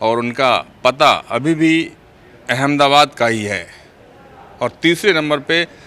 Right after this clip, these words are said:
शालिनी यादव, जो कि समाजवादी पार्टी यानी कि महागठबंधन से प्रत्याशी हैं, वो हैं। बाकी कुल काफ़ी प्रत्याशियों के नाम हैं, जिसमें कई निर्दलीय उम्मीदवार यहाँ पे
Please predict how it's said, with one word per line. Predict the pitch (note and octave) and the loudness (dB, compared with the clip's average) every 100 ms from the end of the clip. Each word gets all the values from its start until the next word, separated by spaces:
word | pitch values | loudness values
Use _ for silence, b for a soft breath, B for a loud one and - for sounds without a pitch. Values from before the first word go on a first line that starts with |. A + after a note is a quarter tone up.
| B | B
शालिनी | - B2+ C#3+ C#3+ C3+ A#2+ | -2 2 2 0 0 0
यादव, | A2 G2 | 0 -2
जो | G#2 | -6
कि | A2+ A#2+ | -8 -6
समाजवादी | B2 A#2+ B2 C3 | -4 -2 -2 -2
पार्टी | A#2+ A#2+ B2 C3+ C3+ B - | 0 0 0 -4 -6 B -8
यानी | A2+ B2 | -4 -4
कि | A#2+ | -4
महागठबंधन | A2+ A2+ A#2 G#2+ G2+ A2 C3 E3 | -4 -2 -2 -2 -2 -4 -4 -4
से | C#3+ | -6
प्रत्याशी | B2+ G#2 A2 A2+ A#2+ | -8 -4 -4 -4 -6
हैं, | B2 - B B F2 | -6 -8 B B -4
वो | A#2+ A2 | 0 0
हैं। | G#2 D#2+ - B - | -2 -8 -18 B -2
बाकी | A#2+ C#3+ F#3+ | 0 2 0
कुल | F3 F#3+ F#3+ E3 - - - - - - - | 2 2 2 -4 -12 -20 -20 -20 -20 -8 4
काफ़ी | F#3+ A3+ | 4 4
प्रत्याशियों | F3 D#3 D3+ C#3+ D3+ C3+ | -2 0 2 2 2 -2
के | B2+ | 0
नाम | B2+ B2+ | 2 2
हैं, | C3+ | -2
जिसमें | B2+ C3 | -4 -6
कई | B2 C#3+ C#3+ B B | -2 0 0 B B
निर्दलीय | A2+ A#2+ B2+ D3 D3+ | -2 2 4 4 4
उम्मीदवार | B2+ A#2 A#2 B2 A#2+ - - - - - - - - - - - | 2 0 2 2 2 -4 -20 -20 -20 -20 -20 -20 -20 -20 -20 -10
यहाँ | B2 B2+ | -2 0
पे | A#2+ B2 A#2+ | 2 2 2